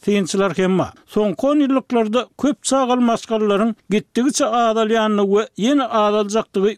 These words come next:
görünüp duran hakykat. Muny häkimetler hem ören gowulýar. Medeniýetde maşgala gymmatlyklary, aýal gyýyllary we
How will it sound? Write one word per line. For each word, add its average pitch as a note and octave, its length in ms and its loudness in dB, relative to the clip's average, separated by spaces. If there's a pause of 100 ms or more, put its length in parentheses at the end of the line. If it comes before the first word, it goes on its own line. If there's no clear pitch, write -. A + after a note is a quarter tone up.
görünüp G3 500 0
duran G3+ 320 0
hakykat. F3+ 600 -2 (120)
Muny G#3+ 260 0 (160)
häkimetler G3+ 800 -2
hem A3 220 -2 (100)
ören G#3 380 2
gowulýar. G3 480 0 (140)
Medeniýetde G3+ 800 0 (100)
maşgala G#3+ 480 0
gymmatlyklary, G#3 840 0 (260)
aýal A3+ 380 2
gyýyllary A#3+ 440 2
we A3+ 60 2